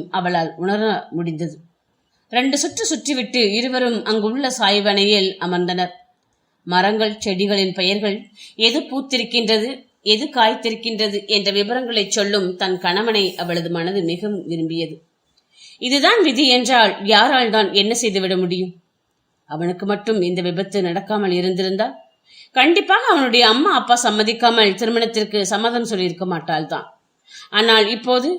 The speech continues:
அதை தெரிந்து கொள்ளும் ஆர்வத்தில் கணவனிடம் கேட்டாள். இப்ப எதுக்கு அது உனக்கு? தெரிஞ்சுக்கணும்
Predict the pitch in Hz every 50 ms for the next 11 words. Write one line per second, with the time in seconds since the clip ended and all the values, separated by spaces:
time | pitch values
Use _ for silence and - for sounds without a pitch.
0 | 311 269 - _ - 185 196 196 196 185 190 - 214 208 226 226 233 226 220 208
1 | 202 175 - - 170 180 180 190 196 190 - 220 208 185 180 175 - - 202 180
2 | 185 190 196 185 180 160 156 165 156 165 170 - 180 143 135 - 147 - - _
3 | _ _ _ _ _ _ _ _ _ _ - - - - - 208 214 208 - -
4 | 262 254 240 240 302 339 - 339 254 233 196 220 226 - - - 175 180 196 190
5 | - 202 202 190 190 _ _ _ _ _ _ _ _ _ _ _ _ _ _ -
6 | - - - _ _ _ - 165 156 160 185 233 247 269 269 277 269 247 220 -